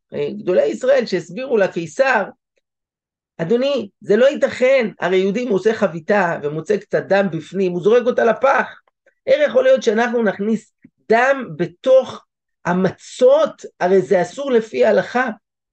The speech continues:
לא עזר, והיה פוגרומים והיו שוחטים יהודים. יום אחד, פרדיננד, מלך ספרד, קם על צד שמאל, מחליט לגרש את יהודי הממלכה,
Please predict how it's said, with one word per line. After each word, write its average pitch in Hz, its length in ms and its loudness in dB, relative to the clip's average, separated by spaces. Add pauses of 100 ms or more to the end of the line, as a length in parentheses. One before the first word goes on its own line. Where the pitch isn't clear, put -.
(380)
לא 262 180 2
עזר, 226 400 0 (400)
והיה 311 240 2
פוגרומים 240 640 0
והיו 214 240 0
שוחטים 240 520 -6
יהודים. 208 600 -4 (720)
יום 302 160 2
אחד, 254 380 0 (680)
פרדיננד, 220 760 2
מלך 233 400 2
ספרד, 208 580 0 (160)
קם 233 220 0
על 214 120 2
צד 214 260 -2
שמאל, 156 340 -4
מחליט 180 380 -4
לגרש 403 420 0
את 381 140 -2
יהודי 370 220 2
הממלכה, - 580 -2